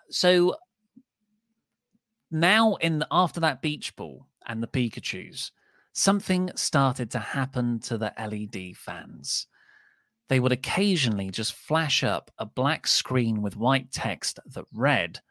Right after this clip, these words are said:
"Fire Velveteen Dream." And I saw it once, and I was like, "Oh, God, how did that slip through?"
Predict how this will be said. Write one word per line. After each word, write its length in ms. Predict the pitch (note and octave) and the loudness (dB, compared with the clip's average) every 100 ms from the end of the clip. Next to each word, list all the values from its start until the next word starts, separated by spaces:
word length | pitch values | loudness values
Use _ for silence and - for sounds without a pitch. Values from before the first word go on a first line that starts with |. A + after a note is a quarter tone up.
| _ _ _ _ - - | _ _ _ _ -8 0
"Fire 320 | B2 A#2 A2 | 2 2 0
Velveteen 640 | G#2 G2 F#2+ - F#2 F2 | -2 -4 -6 -10 -12 -12
Dream." 420 | F2+ F2 F2 - - _ _ _ _ | -12 -12 -14 -18 -20 _ _ _ _
And 100 | B2 | -2
I 60 | B2 | 0
saw 260 | - A3 | 4 6
it 120 | F#3 A#2+ | 6 6
once, 640 | B2 F#2+ D2+ - - - _ - | 4 4 0 -2 -2 -6 _ -10
and 80 | |
I 20 | A2 | -8
was 120 | G#2 | -8
like, 120 | - | -6
"Oh, 200 | F#3 F3 | -6 -6
God, 380 | - G2+ A#2+ C#3 _ | -10 -14 -14 -18 _
how 140 | - D3+ | -14 -12
did 140 | C3 | -10
that 180 | D3+ - | -10 -10
slip 260 | - - | -10 -12
through?" 240 | - - | -16 -16